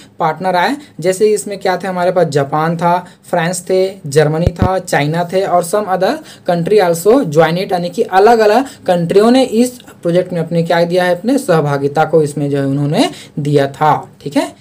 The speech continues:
ये था। अब उसके बाद ये तो ट्रस्ट हो गया,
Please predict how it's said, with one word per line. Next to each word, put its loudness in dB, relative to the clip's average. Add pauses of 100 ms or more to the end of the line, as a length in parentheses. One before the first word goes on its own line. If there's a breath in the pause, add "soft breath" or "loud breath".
(180 soft breath)
ये 2
था। -2 (260 loud breath)
अब 2
उसके 2
बाद 2
ये 4
तो 2 (140)
ट्रस्ट -4
हो 0
गया, 2